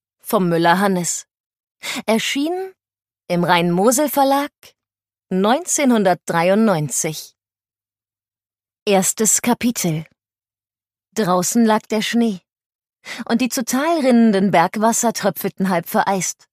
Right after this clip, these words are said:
Aber in der Staatsstube der Marfeldener Mühle war es warm.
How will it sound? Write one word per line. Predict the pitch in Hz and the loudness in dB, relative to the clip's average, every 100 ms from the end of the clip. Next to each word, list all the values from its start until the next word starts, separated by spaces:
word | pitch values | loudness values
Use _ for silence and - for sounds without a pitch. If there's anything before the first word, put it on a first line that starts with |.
| _ _ _ _ - | _ _ _ _ -4
Aber | 196 160 | 0 0
in | 156 | 0
der | 156 | -2
Staatsstube | - - 254 302 - - - - 156 135 | -6 -4 -4 -4 -10 -14 -10 -6 -6 -4
der | 165 160 | -2 0
Marfeldener | 170 170 - 180 165 165 160 | 0 -2 -2 -4 -2 -2 0
Mühle | 170 196 202 202 | 0 0 0 2
war | 202 | 2
es | 208 - | 2 0
warm. | 214 202 170 170 | 0 0 -2 -6